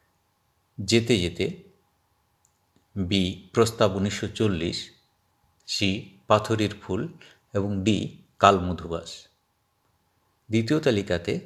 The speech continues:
কবিতার লাইন শীতের তো সবে শুরু, দু নম্বরে দেওয়া হয়েছে দু হাতে লাল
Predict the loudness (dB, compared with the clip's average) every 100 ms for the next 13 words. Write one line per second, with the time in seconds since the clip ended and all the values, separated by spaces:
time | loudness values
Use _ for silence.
0 | -8 -2 -2 2 2 2 2 0 -6 -14
1 | _ _ _ _ _ -20 -20 _ _ _
2 | _ _ _ _ -10 -4 0 2 2 2
3 | 0 0 -2 -10 -14 -4 0 2 0 -2
4 | -4 -4 -4 -6 -16 _ _ _ _ _
5 | _ _ _ _ _ -12 -6 -2 0 2
6 | 2 2 4 2 2 -2 0 -2 -2 -12
7 | -14 -4 -2 0 0 0 2 4 6 6